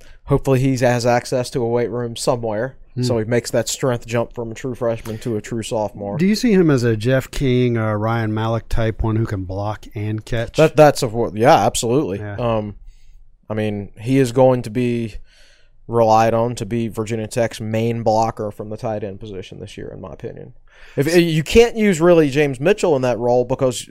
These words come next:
Speaker 1: there's so much of the time he's gonna be split out wide.
Speaker 2: Yeah,
Speaker 1: Right, to
Speaker 2: yeah.
Speaker 1: a certain extent.
Speaker 2: I, I don't think of him as a blocker.
Speaker 1: He's actually not bad at it.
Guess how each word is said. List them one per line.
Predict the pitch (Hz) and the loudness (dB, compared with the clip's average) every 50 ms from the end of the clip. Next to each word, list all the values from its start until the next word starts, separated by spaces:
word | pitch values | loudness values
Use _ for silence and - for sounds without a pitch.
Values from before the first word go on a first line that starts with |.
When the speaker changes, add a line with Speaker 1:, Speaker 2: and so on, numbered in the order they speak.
| 82 - - | -18 -20 -18
Speaker 1:
there's | 82 - 135 127 117 - | -10 -8 -6 -6 -6 -6
so | - - 156 131 | -2 0 0 2
much | 131 127 120 - | 2 0 -2 -2
of | 131 117 | -6 -8
the | 117 | -6
time | - 131 127 117 | -4 -4 -4 -2
he's | 123 139 135 - | -4 -4 -4 -4
gonna | 135 123 120 | -6 -6 -6
be | 110 120 | -6 -10
split | - - - 127 120 107 | -10 -10 -6 -2 -2 0
out | 104 98 90 | 0 0 0
wide. | 101 113 117 113 107 104 - - - - - - - - | 2 2 2 2 2 -2 -4 -8 -14 -18 -20 -20 -8 -4
Speaker 2:
Yeah, | 131 123 117 104 - | -2 -2 -2 -2 -2
Speaker 1:
Right, | 113 113 113 120 113 110 | 0 2 2 2 2 0
to | 143 131 | 0 0
Speaker 2:
yeah. | 117 | 0
Speaker 1:
a | 107 | 0
certain | - 139 120 107 110 | 2 2 0 0 -2
extent. | 98 - - - 120 110 | -8 -12 -8 -6 -4 -2
Speaker 2:
I, | 120 131 120 | -2 0 0
I | 139 | 0
don't | 135 120 104 | 0 0 -2
think | 123 117 117 | -4 -4 -4
of | 101 | -4
him | 110 117 107 104 | -4 -4 -4 -4
as | 98 95 | -6 -6
a | 95 | -8
blocker. | 90 95 92 90 - - 180 160 | -10 -12 -12 -12 -14 -10 0 2
Speaker 1:
He's | 208 262 277 339 | 4 4 6 6
actually | 294 370 - - 277 233 | 6 4 6 4 4 4
not | 196 185 175 156 | 6 4 4 6
bad | - 160 196 208 175 117 | 6 6 8 8 6 4
at | 104 107 107 | 2 -2 -6
it. | - - | -10 -14